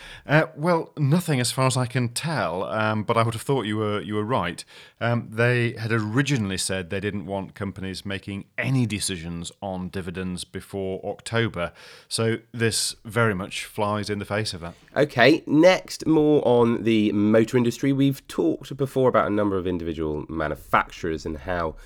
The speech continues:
Speaker 2: they're having a tough time, but I think you actually have some better news this week, don't you, Simon?
Speaker 1: Yes, indeed. It's Vertu Motors. Uh, they're the U K's fifth largest car dealership company. Uh, and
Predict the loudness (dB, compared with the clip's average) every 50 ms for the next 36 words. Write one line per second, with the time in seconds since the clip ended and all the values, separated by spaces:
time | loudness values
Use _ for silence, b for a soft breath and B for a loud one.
0 | b b b b b b b b -8 -6 -6 -4 -2 -2 -2 -2 -2 -4 -6 -6
1 | -4 -4 -4 -6 -10 -12 -6 -2 -2 0 0 -2 -2 0 -2 -2 -2 -4 -6 -6
2 | -4 -2 0 0 0 -2 -4 -2 -2 -2 -2 -4 -6 -6 -6 -4 -4 -2 -2 -2
3 | -2 -2 -2 -4 -4 -4 -4 -4 -2 -4 -4 -4 -6 -8 -6 -6 -6 -8 -8 B
4 | B B B B B B B -2 -2 0 0 0 -2 -2 0 -2 0 2 2 0
5 | 0 -2 -6 -8 -8 -6 -6 -6 -8 -8 -10 -8 -4 0 0 0 0 -2 -4 -4
6 | -4 -4 -4 -6 -6 -4 0 2 2 2 0 -2 -6 -8 -8 -8 -8 -10 -10 -8
7 | -6 -6 -4 -2 -2 -2 -2 -2 -4 -4 -6 -6 -4 -4 -4 -4 -6 -6 -4 -2
8 | -2 -2 -2 -4 -6 -6 -8 -8 -4 -4 -4 -4 -6 -10 -16 -20 _ _ _ _
9 | _ _ -10 -4 0 2 2 2 2 0 -2 -4 -4 -4 -4 -4 -6 -6 -10 _
10 | _ _ _ _ -4 0 2 2 2 2 0 -2 -2 -4 -8 -10 -10 -8 -6 -6
11 | -6 -6 -8 -12 -14 -14 -14 -18 B B B B B B B B -2 0 2 4
12 | 2 2 2 2 0 0 0 0 -4 -6 -10